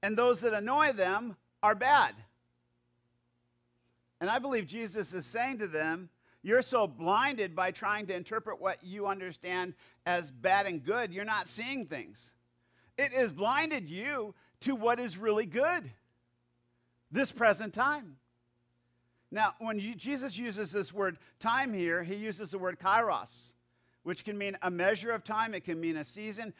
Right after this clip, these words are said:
and it can also mean an opportunity. And I believe what Jesus is saying here is you become so busy trying to forecast your own weather, you have lost sight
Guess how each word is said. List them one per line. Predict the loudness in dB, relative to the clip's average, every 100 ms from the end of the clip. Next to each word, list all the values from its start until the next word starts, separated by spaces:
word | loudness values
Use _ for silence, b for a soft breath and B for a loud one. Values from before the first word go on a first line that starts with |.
| b -6
and | -4
it | -2
can | 0
also | 2 0 -2
mean | -6 -2
an | 0
opportunity. | 0 -2 -12 -10 -10 -10 -12 -14 _ _ _ _
And | 0
I | 0
believe | 2 0 0
what | -2
Jesus | -4 -8 -6 -8
is | -8
saying | -6 -4 -2 -2 -4
here | -4 -4 -2
is | -2 -6 -12 B
you | -6 -4
become | 0 0 0
so | -2
busy | -2 -2 -4 -4
trying | -2 -2
to | -2
forecast | -2 -2 2 2 2 -2
your | -4
own | -2
weather, | 4 4 4 -4 B -6
you | 4
have | 4 6
lost | 4 4 2
sight | 4 4